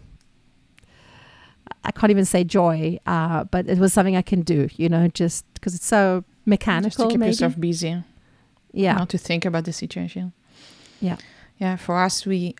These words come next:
Speaker 2: I heard my husband was on the phone with his father, and he was in the bathroom, and I heard him through the door. I
Speaker 1: On
Speaker 2: heard my,
Speaker 1: Saturday?
Speaker 2: my father-in-law, he,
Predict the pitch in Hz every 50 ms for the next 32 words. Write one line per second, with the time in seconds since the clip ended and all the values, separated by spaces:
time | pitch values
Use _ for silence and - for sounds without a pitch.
0 | - - 175 175 165 160 151 - - - - 185 180 175 175 175 175 165 - -
1 | - - _ _ _ _ _ _ _ _ _ _ _ _ _ _ _ _ _ -
2 | 196 185 170 175 170 165 170 175 165 160 156 160 160 156 160 156 160 160 165 151
3 | - - 180 170 170 165 160 151 156 156 151 - - - 165 160 160 160 156 160
4 | 165 - _ _ _ _ _ _ _ _ _ _ 180 160 156 160 165 165 160 160
5 | 156 156 156 156 160 160 156 156 - - 160 160 165 170 _ _ _ _ _ _
6 | _ - - - - - _ _ _ _ _ _ _ _ _ _ _ - 160 160
7 | 160 156 147 170 180 180 175 165 156 151 151 - - 170 160 160 156 147 170 160
8 | 151 156 156 151 156 - - _ _ _ _ _ _ _ _ _ _ - 151 180
9 | 190 170 160 165 160 156 147 175 175 175 165 160 156 - 185 180 180 196 202 175
10 | 160 165 151 156 156 147 151 156 160 156 156 175